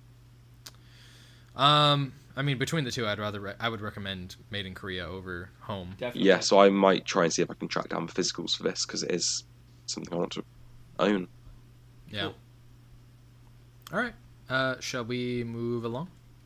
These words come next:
Speaker 2: Yeah.
Speaker 3: Yes, that takes on to We Only Find Them When They're Dead, number seven, by Al Ewing and Simone Di Meo.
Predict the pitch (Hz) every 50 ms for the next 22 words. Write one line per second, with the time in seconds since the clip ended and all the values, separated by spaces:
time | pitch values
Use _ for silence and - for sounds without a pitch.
0 | - - - - - - - - - - - - - - 110 107 101 - - -
1 | - 104 123 135 - - 120 92 - - - - - - - - - 98 85 -
2 | - - 92 90 90 - - 98 92 92 92 92 90 90 - - - 92 95 98
3 | 104 104 98 - 98 95 95 95 92 - 90 92 90 87 87 87 87 85 - -
4 | - - 98 104 113 117 - - - - - 92 87 92 87 - - 117 117 117
5 | 135 135 131 117 104 - - - - 95 95 92 92 95 95 104 104 107 - -
6 | 92 92 92 90 - - - 92 92 92 92 90 90 90 - 92 92 90 87 85
7 | 82 82 82 78